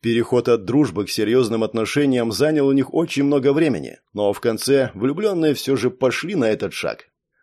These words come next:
Молодой человек немного задержался, просматривая отснятый материал и вспоминая, как тяжело было выжить в лабиринте. Было много опасных моментов из-за чертовых ошейников,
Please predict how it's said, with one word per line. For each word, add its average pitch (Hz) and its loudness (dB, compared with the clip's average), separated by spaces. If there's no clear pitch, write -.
Молодой 170 2
человек 156 2
немного 120 2
задержался, 110 0
просматривая 101 0
отснятый 101 -2
материал 107 0
и 98 -6
вспоминая, 147 0
как 135 -2
тяжело 127 -2
было 127 2
выжить 151 0
в 117 -4
лабиринте. 113 -4
Было 208 2
много 196 2
опасных 117 0
моментов 117 0
из-за 113 0
чертовых 113 0
ошейников, 98 -2